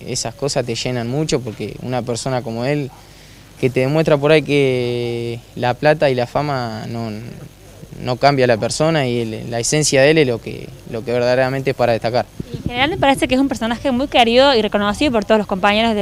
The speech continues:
Speaker 2: de Estudiantes.
Speaker 1: Sí, por los compañeros de Estudiantes y por el mundo del fútbol. A cada lado que vamos lo están esperando, la gente, además de, de ser ídolo en San Lorenzo, es un personaje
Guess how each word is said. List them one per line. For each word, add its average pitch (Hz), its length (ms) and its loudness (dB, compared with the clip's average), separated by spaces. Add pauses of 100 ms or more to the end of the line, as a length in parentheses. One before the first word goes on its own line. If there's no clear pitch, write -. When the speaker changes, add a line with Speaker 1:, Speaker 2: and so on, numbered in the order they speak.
Speaker 2:
de 202 60 -4
Estudiantes. 202 520 0 (160)
Speaker 1:
Sí, 135 600 6
por 123 100 2
los 123 80 4
compañeros 131 320 2
de 165 40 6
Estudiantes 165 420 4
y - 20 0
por 131 160 4
el 127 60 2
mundo 147 240 4
del 131 100 4
fútbol. 139 400 4
A 113 100 -2
cada 135 200 8
lado 147 240 8
que 123 100 0
vamos 147 280 4
lo 127 60 2
están 135 220 2
esperando, 139 540 4
la 123 120 2
gente, 139 380 0
además 120 320 2
de, 120 260 -2 (760)
de 120 140 2
ser 160 240 6
ídolo 170 320 8
en 143 80 2
San 139 160 2
Lorenzo, 165 440 6
es 160 80 8
un 160 100 2
personaje 143 640 4